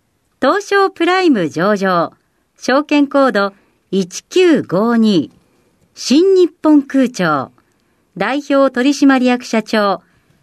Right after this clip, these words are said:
前川真司さんにお越しいただいています。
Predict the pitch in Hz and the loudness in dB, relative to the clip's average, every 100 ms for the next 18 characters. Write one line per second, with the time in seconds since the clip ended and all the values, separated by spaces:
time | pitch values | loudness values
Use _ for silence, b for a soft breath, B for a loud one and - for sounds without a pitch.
0 | _ 190 220 381 370 330 240 160 - 359 | _ -6 -4 -4 -2 0 0 -4 -4 -4
1 | 453 427 403 359 392 381 370 349 339 330 | -2 -4 0 2 2 0 -2 -2 -2 0
2 | 330 330 339 330 349 | 0 0 2 2 2